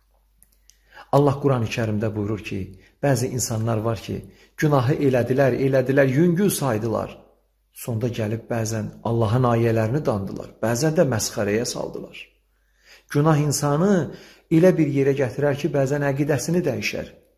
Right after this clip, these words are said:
Günahlar insanı daha böyük fəsadlara, fəlakətlərə gətirər. Allaha and verək ki, bizi aqibəti xeyri olanlardan qərar versin. Biz dualarımızda həmişə bunu deyirik. Ya qaziyə hava icət talibin.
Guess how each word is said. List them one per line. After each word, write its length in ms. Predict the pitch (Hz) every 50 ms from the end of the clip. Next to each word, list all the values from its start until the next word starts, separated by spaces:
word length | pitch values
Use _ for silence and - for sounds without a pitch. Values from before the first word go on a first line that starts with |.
| _ -
Günahlar 460 | 175 160 156 147 135 135 165 175 175
insanı 720 | 175 160 147 - - 156 156 160 170 196 226 220 190 143 - - - - - _
daha 300 | _ 190 185 175 196 220
böyük 380 | 175 139 135 127 127 120 120 -
fəsadlara, 580 | 131 120 - - 117 120 - - 131 131 139
fəlakətlərə 760 | 135 - 127 123 117 110 110 - 120 110 - - 117 110 113
gətirər. 520 | 110 110 107 104 - - - - - - - _ _ _ _ _ - - -
Allaha 380 | - 127 127 131 117 117 131 139
and 220 | 139 135 123 -
verək 280 | - 127 131 147 135 135
ki, 160 | - 131 113 - - - - -
bizi 240 | _ 135 123 165 -
aqibəti 560 | - - 123 113 117 123 113 110 - - - -
xeyri 320 | - 131 120 113 117 123
olanlardan 500 | 113 113 110 107 110 104 104 - 120 113
qərar 320 | 101 104 101 101 101 98
versin. 400 | 95 95 98 - - 113 107 92 - - - - _ _ - - - - - - - - - - _ - - _ _ _ _ -
Biz 240 | 185 170 143 - -
dualarımızda 680 | 170 147 135 135 135 131 123 127 120 107 107 135 127 117 113
həmişə 380 | - - 147 135 - - 127 107
bunu 200 | 110 113 110 104
deyirik. 300 | 110 107 104 101 95 98
Ya 180 | 120 123 120 117
qaziyə 560 | - 175 185 170 131 101 107 113 107 98 98
hava 260 | 107 104 104 98 -
icət 320 | - 101 95 104 101 -
talibin. 520 | - - 87 87 90 90 90 - - -